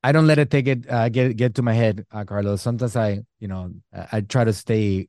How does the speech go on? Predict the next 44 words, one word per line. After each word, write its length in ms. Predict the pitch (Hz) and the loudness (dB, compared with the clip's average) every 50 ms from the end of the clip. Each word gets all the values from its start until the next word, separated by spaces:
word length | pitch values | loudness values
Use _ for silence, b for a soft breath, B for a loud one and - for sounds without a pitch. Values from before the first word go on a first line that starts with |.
| _ - | _ -10
uh, 240 | 104 98 98 95 98 | -8 -8 -6 -6 -6
grounded, 640 | 98 101 113 110 107 104 101 95 90 85 85 - _ | -2 0 0 0 0 0 -2 -4 -6 -8 -12 -14 _
and, 280 | 107 104 95 95 90 | -12 -10 -10 -8 -8
uh, 220 | 90 92 92 104 110 | -8 -8 -8 -10 -8
but 240 | 104 104 107 101 107 | -6 -6 -4 -4 -2
yeah, 140 | 110 107 | -2 -2
I 80 | 104 107 | -2 -2
do 160 | 107 110 120 | -2 -2 -2
have 160 | 113 120 113 | -2 -4 -4
some 180 | - - 113 107 | -6 -6 -6 -6
amazing 300 | 104 107 107 104 110 104 | -4 -4 -4 -4 -4 -6
people 240 | 101 98 - 104 104 | -8 -8 -6 -4 -4
around 320 | 98 95 98 98 98 98 | -4 -2 -4 -4 -4 -4
me 100 | 98 98 92 | -4 -6 -6
that 200 | 90 92 92 92 98 b b b b b b b b b b b _ | -6 -8 -8 -10 -12 b b b b b b b b b b b _
that, 260 | 120 104 104 104 101 | -4 -2 0 0 2
uh, 220 | 104 101 98 95 98 | 2 2 2 0 2
believe 380 | 95 110 110 107 117 120 107 | 2 2 2 2 2 2 2
in, 180 | 120 113 107 107 | 2 0 0 -2
in 280 | 110 - 113 113 107 104 | -4 -6 -6 -6 -6 -6
my, 440 | 107 104 101 98 101 98 98 107 - 127 | -6 -6 -6 -6 -6 -6 -8 -10 -12 -12
my 420 | 117 110 101 101 98 95 98 101 92 | -8 -6 -6 -4 -4 -6 -6 -8 -4
vision 400 | 107 127 135 131 - - 131 113 | -2 -2 -2 -2 -2 -2 -2 0
and 160 | 104 98 98 | 0 -2 -2
my, 420 | 95 95 95 98 95 95 98 104 - - | -4 -4 -4 -4 -4 -4 -6 -8 -10 -8
uh, 260 | - 107 101 101 98 - | -6 -6 -4 -6 -6 -4
overall 360 | - 117 117 104 113 113 110 | -2 -2 0 0 0 0 0
marketing 380 | 110 107 110 107 - 107 101 98 | 0 0 -2 -4 -4 -4 -4 -6
strategies 680 | 95 - 131 120 117 117 110 107 113 113 107 101 - | -4 -4 -2 -2 -2 -4 -6 -6 -6 -6 -8 -8 -10
and 280 | 95 92 90 92 95 92 _ 110 104 | -12 -12 -12 -12 -14 -16 _ -20 -14
how 140 | 92 95 107 | -10 -8 -8
to 60 | 107 | -6
get 200 | 95 107 101 92 | -4 -4 -6 -4
somebody 340 | - - 104 101 98 101 95 | -6 -6 -6 -4 -6 -6 -6
to 380 | - - 98 95 87 90 95 - _ _ _ _ _ _ _ _ _ _ _ _ _ _ _ | -8 -8 -8 -8 -8 -10 -12 -14 _ _ _ _ _ _ _ _ _ _ _ _ _ _ _
get 140 | - 123 104 | -4 -4 0
themselves 380 | 117 117 113 - 123 117 104 113 | 0 0 0 2 0 0 0 0
on 60 | 104 | -2
a 60 | 98 | -2
path 320 | 92 - 117 113 107 101 | -2 -2 -2 -2 -2 -4
to 100 | - 104 | -6 -10
success, 600 | 92 - 101 - - - - 113 80 76 - - | -12 -12 -14 -16 -14 -6 -4 -4 -4 -4 -6 -8
right? 220 | 110 101 95 98 92 | -6 -6 -6 -6 -6
So 360 | - - 101 92 87 92 - | -6 -8 -8 -6 -8 -10 -12